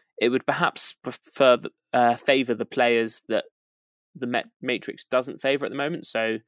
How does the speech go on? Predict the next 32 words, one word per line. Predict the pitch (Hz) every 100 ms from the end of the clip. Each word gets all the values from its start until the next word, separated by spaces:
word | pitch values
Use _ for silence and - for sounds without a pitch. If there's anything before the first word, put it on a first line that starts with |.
| _ _ _ _ _
centre | - - 127 117
backs | 113 117 - -
who | 117 107
are | 110
more | 120 113 110
kind | 113
of | 110 - 117 -
like | -
non-nonsense | 120 123 123 120 - 123 -
centre | 123 117 110
backs | 123 120 - - 120
and | 113 113 113 - _ -
target | - 123 120
men | 120 120
centre | - 120 127
forwards, | - 135 151 165 - - _ _ _ _ _ _ _ _ _ -
uh, | 113 110
who, | 110 117 110 95 -
who | 120 113
are | 110 _
probably | 123 117 110 110 -
the | 165 113
worst | 117 117 -
performers | 120 - 123 120 120
at | 120
the | 123
moment | 120 127 131 -
on | 113 117 120 120 123 _ _ _ -
match | 127 - -
day | 127 127 - -
dividends. | 123 127 143 160 - _ _ _ _
However, | - 123 135 143 123 113 123